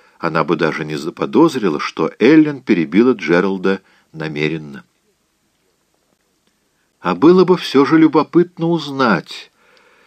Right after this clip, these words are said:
кто отец ребёнка Эмми Слеттери. Но Скарлетт понимала, что у матери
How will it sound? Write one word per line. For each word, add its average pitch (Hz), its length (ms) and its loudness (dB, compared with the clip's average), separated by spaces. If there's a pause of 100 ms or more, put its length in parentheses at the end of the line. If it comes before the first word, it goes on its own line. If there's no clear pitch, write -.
(200)
кто - 580 0
отец 170 640 0
ребёнка 85 840 -2
Эмми 82 400 0
Слеттери. - 960 -8 (800)
Но 92 260 -8
Скарлетт 107 560 -4
понимала, 101 540 0
что - 440 -8 (340)
у 78 80 -16
матери 87 600 -2